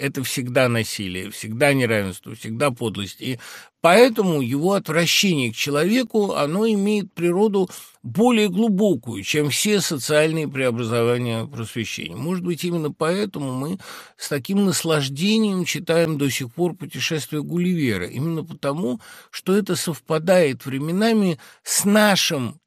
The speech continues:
тайным раздражением, с нашим недовольством собственной природой. Нельзя не заметить, что в двадцатом веке вот эта мысль о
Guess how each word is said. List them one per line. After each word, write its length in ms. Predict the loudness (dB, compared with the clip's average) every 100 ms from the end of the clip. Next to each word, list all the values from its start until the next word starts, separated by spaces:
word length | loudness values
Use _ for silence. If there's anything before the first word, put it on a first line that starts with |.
| _
тайным 460 | 4 4 4 0 -2
раздражением, 960 | -6 -6 -4 -2 -2 -2 -4 -6 -10
с 140 | -10 -2
нашим 400 | 0 0 0 0
недовольством 880 | 2 6 6 6 4 2 -2 -2 -2 -10 -20 -14
собственной 500 | -4 -4 -2 -4 -2
природой. 540 | 0 0 0 -2 -4
Нельзя 380 | -4 0 2 4
не 100 | 4
заметить, 580 | 2 2 2 0 -2 -6
что 220 | -6 -6
в 60 | -2
двадцатом 680 | -2 -2 -2 -4 -4 -6
веке 400 | -2 -2 -2 -4
вот 220 | -4 -4 -4
эта 220 | -4 -2
мысль 560 | 0 0 -2 -4 -8 -6
о 280 | -4 -2